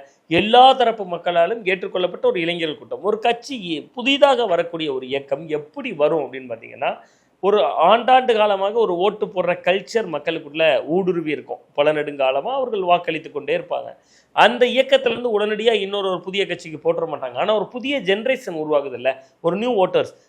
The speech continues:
அந்த ஓட்டர்ஸ் கிட்ட முதல்ல ரொம்ப எளிதாக ஈர்த்திட முடியும். அப்படி சீமான் அவர்களுக்கு உருவான அந்த எட்டு சதவீத ஓட்டு என்பது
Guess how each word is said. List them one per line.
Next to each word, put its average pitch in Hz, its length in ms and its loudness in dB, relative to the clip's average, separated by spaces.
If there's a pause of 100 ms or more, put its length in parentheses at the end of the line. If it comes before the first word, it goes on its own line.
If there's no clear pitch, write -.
அந்த 247 380 6
ஓட்டர்ஸ் 254 400 4
கிட்ட 226 240 0
முதல்ல 190 340 0
ரொம்ப 175 240 -2
எளிதாக 156 320 -2
ஈர்த்திட 143 380 -8
முடியும். 123 400 -6
அப்படி 135 260 -4
சீமான் 233 400 -4
அவர்களுக்கு 185 460 -4
உருவான 160 280 0
அந்த 143 120 -10
எட்டு 135 260 -8
சதவீத 170 300 -6
ஓட்டு 147 280 -2
என்பது 135 500 -6